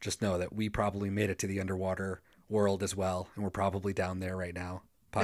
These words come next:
Speaker 2: yeah,
Speaker 1: podcasting.
Speaker 2: all you cool cats on Elon Musk's Mars colony, fucking
Speaker 1: Oh, yeah.
Speaker 2: give us a like and subscribe. Is that something you do with podcasts? <laughs>
Speaker 1: Yeah, Kansas used to be a state. I know you guys get your vegetables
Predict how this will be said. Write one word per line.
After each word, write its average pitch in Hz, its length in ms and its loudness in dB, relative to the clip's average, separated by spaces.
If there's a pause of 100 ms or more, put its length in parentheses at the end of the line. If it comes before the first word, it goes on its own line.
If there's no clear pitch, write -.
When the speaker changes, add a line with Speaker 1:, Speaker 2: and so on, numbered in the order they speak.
(160)
Speaker 2:
yeah, 220 140 6
Speaker 1:
podcasting. 208 60 8
Speaker 2:
all 226 160 10
you 247 120 4
cool 247 220 0
cats 220 340 4
on 196 100 -2
Elon 202 300 -2
Musk's 202 380 -4
Mars 196 320 -4
colony, 143 680 -4
fucking 147 400 -10 (200)
Speaker 1:
Oh, 120 120 -2
yeah. 123 440 -4
Speaker 2:
give 196 140 -2
us 202 120 2
a 285 80 4
like 208 460 0
and 202 160 0
subscribe. 208 580 4
Is 175 80 -4
that 185 160 0
something 202 220 -6
you 202 80 -2
do 214 100 -4
with 214 160 -2
podcasts? 226 680 -4 (260)
<laughs> - 280 -6
Speaker 1:
Yeah, 123 260 6
Kansas 147 480 6
used 131 180 6
to 123 60 2
be 120 120 2
a 104 60 8
state. 98 380 4
I 101 80 0
know 104 100 4
you 104 160 4
guys 101 240 2
get - 220 -2
your 92 80 -4
vegetables 92 580 -4